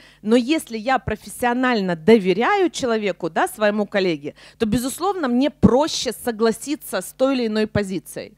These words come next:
То есть вместо того, чтобы я защищала и отстаивала свою. Поэтому профессиональное доверие, оно нам позволяет в бизнесе экономить время на дискуссии и принимать более верные решения. Эмоциональное доверие здесь сложнее,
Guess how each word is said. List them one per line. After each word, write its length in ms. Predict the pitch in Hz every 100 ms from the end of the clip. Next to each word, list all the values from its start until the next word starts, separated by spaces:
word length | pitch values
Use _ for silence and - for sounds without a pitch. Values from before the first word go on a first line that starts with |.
| _ -
То 80 | -
есть 140 | 208 180
вместо 280 | 226 233
того, 280 | 226 233 294
чтобы 280 | 381 - 202
я 160 | 214 233
защищала 580 | 214 - 220 277 285
и 40 | 240
отстаивала 540 | 190 - 220 220 208
свою. 420 | 196 185 170 123 -
Поэтому 340 | 190 - 269
профессиональное 680 | 262 269 - 330 392 427 349
доверие, 460 | 233 226 214 175 156
оно 240 | 190 240 339
нам 180 | 285 226
позволяет 600 | 226 208 233 240 214 202
в 40 |
бизнесе 540 | 208 370 320 - 214 - - -
экономить 560 | 262 302 311 277 208 185
время 300 | 226 226 175
на 100 | 170
дискуссии 720 | 180 202 - 294 - - 381 - -
и 60 | 226
принимать 480 | - 247 262 330
более 380 | 226 220 269 269
верные 360 | 202 202 202 190
решения. 460 | 170 - 131 117 - _ _ _ - - - _ -
Эмоциональное 800 | 254 294 359 381 466 480 370 233
доверие 400 | 214 196 170 170
здесь 260 | 170 381
сложнее, 680 | - 311 302 247 214 160 135